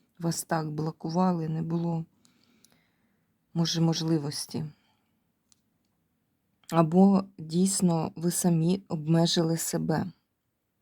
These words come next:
Кожен день яйця, будь ласка, їжте в великих кількостях, не, ніхто не вмер від яєць. А, так,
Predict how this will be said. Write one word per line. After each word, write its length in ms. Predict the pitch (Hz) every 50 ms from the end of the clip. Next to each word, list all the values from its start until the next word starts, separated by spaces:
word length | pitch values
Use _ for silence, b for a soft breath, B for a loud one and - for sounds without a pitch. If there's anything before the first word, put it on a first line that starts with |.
| _ B B B B B B B B B B _ _ _ _
Кожен 460 | - 185 185 185 185 185 190 190 190
день 360 | 180 185 175 165 170 175 190 190
яйця, 520 | 165 170 175 175 170 165 156 - - -
будь 200 | 170 165 165 170
ласка, 380 | 175 175 170 165 - - - 170
їжте 500 | 156 165 170 175 170 - - - - 165
в 420 | 160 165 165 160 170 - 170 180 - _ _ _ - 190 - _ _
великих 640 | 190 165 160 180 175 185 185 190 - 175 170 156 - - - - _
кількостях, 760 | - 196 190 196 - 165 160 - - - 165 160 - - -
не, 300 | 170 170 170 170 170 - -
ніхто 580 | 196 180 170 175 175 175 165 - - - 190 190
не 160 | 175 175 165
вмер 420 | 170 180 175 180 180 170 175 - -
від 140 | - 165 -
яєць. 640 | 165 165 170 165 170 165 165 160 160 - - - - _ B B B B B B B B B B B B B B B B B B B B B B B B B B B B B -
А, 440 | 190 190 180 175 170 170 170 165 160 B B B B B B B 180 190 B _ _ _ _ _ _ _ _ _ _ _ _ _ _ _ _ _ _ _ _ _ _ _ _ _ _ _ _ _ _ _ _ _ _ _ _ _ _ _ _ _ _ _ _ _ _ _ _ _ _ _ _ _ -
так, 460 | - 165 160 160 - _ - -